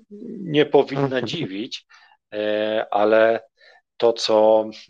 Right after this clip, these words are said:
Speaker 1: e, było znaczące w zeszłym roku, e, i w większości spowodowane właśnie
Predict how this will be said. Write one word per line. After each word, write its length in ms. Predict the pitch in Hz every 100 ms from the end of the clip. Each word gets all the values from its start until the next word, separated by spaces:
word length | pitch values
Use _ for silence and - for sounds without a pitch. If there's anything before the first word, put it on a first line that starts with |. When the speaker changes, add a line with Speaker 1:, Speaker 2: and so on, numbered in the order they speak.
| 104
Speaker 1:
e, 300 | 101 104 104
było 240 | 110 107
znaczące 600 | 104 104 - 135 123 107
w 60 | 95
zeszłym 380 | 107 - 110
roku, 600 | 101 104 104 - 113 123 - - - _ -
e, 400 | 101 101 101 104
i 460 | - 110 110 117 113 113 110 -
w 40 |
większości 480 | 113 - 107 - -
spowodowane 760 | - 98 101 110 101 107 107 101
właśnie 380 | 104 - 107